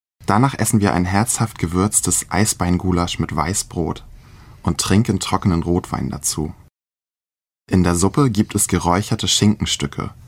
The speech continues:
Wurst, Suppengrün und Bohnen. Im Gulasch Eisbein mit Paprika, Pfeffer, Zwiebeln und Knoblauch gekocht. Das schmeckt wunderbar.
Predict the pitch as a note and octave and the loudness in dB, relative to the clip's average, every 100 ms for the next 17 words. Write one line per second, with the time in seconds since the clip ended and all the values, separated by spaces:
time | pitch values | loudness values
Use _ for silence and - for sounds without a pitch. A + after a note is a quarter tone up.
0 | - E2+ F2 G2+ C3+ - - - - - | -10 0 4 4 2 -6 -10 -20 -12 -2
1 | G3+ - B2 A#2 B2 B2 A#2+ - G#2+ - | 0 2 0 2 2 2 2 0 0 2
2 | F2 D#2+ D2 - - - - - - - | 2 2 0 -4 -10 -20 -20 -20 -20 -20
3 | - F2+ F2 G#2+ C3+ D3 - - _ _ | 0 2 4 4 4 2 -2 -4 _ _
4 | - E2 E2+ - D#2+ C#2 C#2+ - - - | -6 -2 0 -2 -2 -2 -4 -6 -14 -8
5 | - E2 - G2 - C3 B2+ B2+ - - | -4 -4 0 -2 0 -2 -2 -4 -6 -4
6 | F2+ - A#2+ B2 - - F2+ G2 A#2 A#2+ | -4 0 -2 -2 -2 0 0 2 2 2
7 | - D#2 - F2 F2 G#2 G#2 - G#2 - | 0 -2 0 0 2 0 0 -2 -2 -2
8 | - - - _ _ _ _ _ _ G#2 | -6 -10 -18 _ _ _ _ _ _ -2
9 | F#2+ - E2+ - F2 F2 D#2 D2 - - | -2 0 0 0 2 2 2 -2 -6 -8